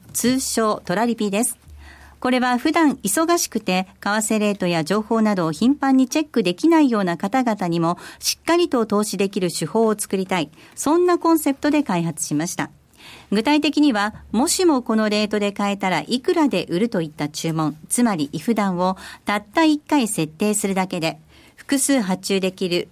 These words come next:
つまりトラップができ、さらに成立後、自動的に注文を繰り返すリピート機能まで備えたマネースクエアジャパン独自の発注機能です。一度設定すれば手間なく二十四時間収益チャンスが狙えます。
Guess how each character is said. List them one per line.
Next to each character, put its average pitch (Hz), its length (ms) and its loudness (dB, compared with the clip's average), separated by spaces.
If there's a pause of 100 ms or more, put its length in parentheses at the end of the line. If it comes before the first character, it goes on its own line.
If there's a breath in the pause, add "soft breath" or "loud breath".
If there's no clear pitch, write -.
つ 262 160 2
ま 285 140 4
り 160 160 -4
ト 165 100 -4
ラ 233 120 2
ッ 349 40 -6
プ - 220 -2
が 151 120 -4
で 156 120 -4
き、 147 180 -8 (380 soft breath)
さ 285 180 0
ら 294 100 6
に 208 160 2
成 233 200 0
立 233 220 -2
後、 220 220 0 (180)
自 190 100 0
動 294 200 0
的 285 240 0
に 262 120 4
注 254 240 2
文 240 200 2
を 220 40 0
繰 226 100 -6
り 233 100 0
返 220 240 0
す 185 320 -2
リ 165 120 -2
ピ 269 140 2
ー 294 60 -2
ト 330 160 -2
機 320 120 0
能 294 160 6
ま 233 140 2
で 196 140 -2
備 185 300 -2
え 160 40 -4
た 165 240 -4 (220 loud breath)
マ 196 140 -2
ネ 254 140 2
ー 254 40 2
ス - 100 -4
ク 254 100 0
エ 240 120 2
ア 233 40 2
ジ 233 100 0
ャ 226 40 -2
パ 226 160 -2
ン 180 120 -2
独 277 200 -2
自 320 160 0
の 214 120 2
発 165 200 -6
注 170 180 -6
機 165 140 -6
能 147 140 0
で 135 140 -4
す。 - 120 -4 (640 loud breath)
一 226 220 0
度 349 120 2
設 320 220 2
定 320 140 2
す 294 140 2
れ 311 100 4
ば 240 140 2
手 240 120 2
間 302 140 4
な 330 140 4
く 214 160 -2
二 247 140 4
十 226 200 0
四 175 160 0
時 240 160 0
間 180 240 0
収 - 180 -2
益 202 220 0
チ - 100 -4
ャ 196 100 2
ン - 20 -2
ス 226 160 -4
が 254 100 2
狙 165 220 2
え 147 60 -2
ま 170 120 -2
す。 - 180 -4